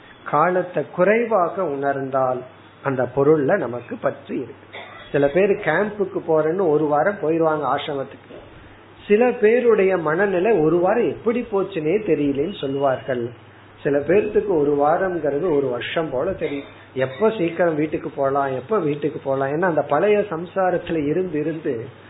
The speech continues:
இங்க வேலை, வேலைக்கு ஒழுங்கா சாப்பாடு கிடைச்சிட்டு இருந்தாவே அது அவங்களுக்கு துயரம், மீண்டும் அந்த சம்சாரத்துக்குள்ள போய் வீழணும் அப்படின்னு சிலருக்கு தோன்றலாம். அது அவரவர்களுடைய மனநிலையை பொறுத்தது.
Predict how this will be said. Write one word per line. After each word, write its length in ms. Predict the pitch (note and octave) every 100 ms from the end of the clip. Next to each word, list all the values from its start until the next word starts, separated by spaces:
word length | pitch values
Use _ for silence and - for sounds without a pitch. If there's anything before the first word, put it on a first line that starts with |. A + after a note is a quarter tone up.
| - - -
இங்க 180 | F3 E3+
வேலை, 420 | D3 F3 F#3 F#3
வேலைக்கு 360 | E3 F3 G3+ -
ஒழுங்கா 380 | D3+ E3+ F#3+ E3
சாப்பாடு 440 | C#3+ D3+ E3+ E3
கிடைச்சிட்டு 400 | D#3+ D#3+ - D3+
இருந்தாவே 460 | D#3+ E3 E3+ E3+ A#3
அது 160 | A#3+ G3+
அவங்களுக்கு 500 | E3 D3 D#3 D3 G3+
துயரம், 420 | E3 D3 D3 - - - - - -
மீண்டும் 480 | C#3+ A3 C4 C4 C#4
அந்த 220 | G3+ D#3+
சம்சாரத்துக்குள்ள 840 | D3 D3+ F3+ E3 C#3+ C#3 B2+ B2 C3 E3+
போய் 180 | E3 G#3
வீழணும் 600 | C#3 D3 C#3 A#2+ D3+ C3+ - G#3+
அப்படின்னு 320 | G3+ G3 F4
சிலருக்கு 440 | - D3+ C3+ B2 - -
தோன்றலாம். 680 | C#3 C3+ C3 B2 C3 B2+ C3+ - - - -
அது 240 | - C#3 G3+
அவரவர்களுடைய 1200 | C#3+ A#2+ D3+ F3+ F3 D3 C#3+ C#3+ C3+ B2+ B2 D#3+
மனநிலையை 1000 | F3 B2+ C3+ D#3+ G#3 E3 C3+ A#2+ B2 A3 -
பொறுத்தது. 580 | A#2 B2 - A2 G2